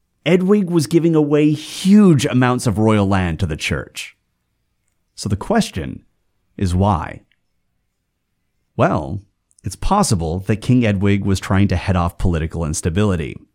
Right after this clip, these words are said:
and he did have some rather powerful enemies. In particular, there was the Ealdorman of East Anglia, a man named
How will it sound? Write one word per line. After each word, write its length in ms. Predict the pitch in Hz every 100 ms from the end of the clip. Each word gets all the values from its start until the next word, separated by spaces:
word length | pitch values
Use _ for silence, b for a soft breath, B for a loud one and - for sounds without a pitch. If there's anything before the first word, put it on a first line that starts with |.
| _ _ _ -
and 180 | 113 123
he 140 | 127
did 380 | 107 - 127 156
have 320 | 113 120 117
some 240 | - 104
rather 340 | 87 90 92 92
powerful 600 | - 87 85 82 85 80
enemies. 560 | 85 76 65 - - - _ _ _ _ _ _ _ _ _
In 140 | - 95
particular, 760 | 104 156 180 92 73 64 71 b b b b b
there 100 | -
was 160 | 98 98
the 120 | 104 -
Ealdorman 460 | 92 90 85 80
of 80 | 80
East 200 | 82 -
Anglia, 520 | 90 90 78 65 57 - _ _ _ _
a 80 | 101
man 560 | 90 92 98 98 98 -
named 300 | 92 82